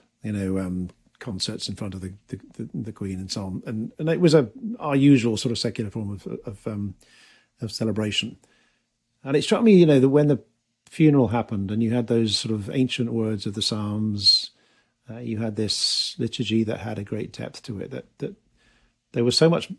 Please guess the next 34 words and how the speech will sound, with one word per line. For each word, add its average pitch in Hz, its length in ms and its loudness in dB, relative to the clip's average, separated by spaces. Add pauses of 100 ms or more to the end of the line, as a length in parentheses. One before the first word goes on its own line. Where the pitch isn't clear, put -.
(240)
more 127 220 4
depth 123 360 0
to 120 120 -4
that 117 280 -4
than 110 120 -6
there 113 140 -2
was 110 180 0 (260)
to 127 100 -6
this 110 200 -2
sort - 280 -2
of 113 100 -2
rather 113 260 0
sort 107 180 -4
of 101 80 -4
shallow 110 300 -2
celebration 104 600 -4
that 98 60 -4
had 101 100 -6
been 110 180 -4
just 104 160 -8
a 104 40 -10
few 107 180 -4
months 104 220 -8
before. - 440 -6 (640)
And 113 200 -4
it - 60 -6
struck 120 220 -4
me, 117 100 0
and 113 100 0
if 101 100 -4
we'd 123 120 4
tried 127 160 0
to 117 80 2
had 107 260 -2